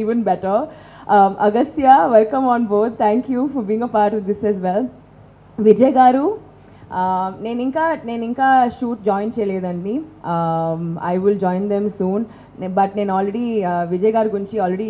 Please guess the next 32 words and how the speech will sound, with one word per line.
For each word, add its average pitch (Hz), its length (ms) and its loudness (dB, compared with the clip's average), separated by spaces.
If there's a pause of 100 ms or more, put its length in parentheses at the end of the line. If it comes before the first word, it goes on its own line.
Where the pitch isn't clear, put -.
(160)
షూట్, 220 260 -6 (200)
షూట్లో, 240 420 -4 (680)
um, 185 200 -4 (220)
ఏదో 277 160 0 (240)
ఎవరు 254 120 -6 (140)
ఏదో 269 120 2 (560)
సరిగా 240 300 0 (100)
చేయలేదంట. 226 500 -4 (140)
He 226 140 -8
took 240 200 -10
it 254 100 -14
and 240 120 -4
he 214 120 -4
did 220 140 -2
it 240 120 -6
himself. 185 380 -6 (960)
Correct 277 300 0
కదా 254 180 8 (140)
sir? 311 180 6 (120)
<laughs> 294 140 8
ఏదో 302 140 6 (140)
చేశారు 320 420 6
మీరు, 285 140 -2 (100)
నేను 277 140 -2 (100)
చెప్పను 269 400 -8 (540)
బయట. 247 200 0 (200)
But 254 120 4 (400)
I 233 140 0
heard 269 260 0
that 254 180 0
he 262 120 -2
is 240 80 -6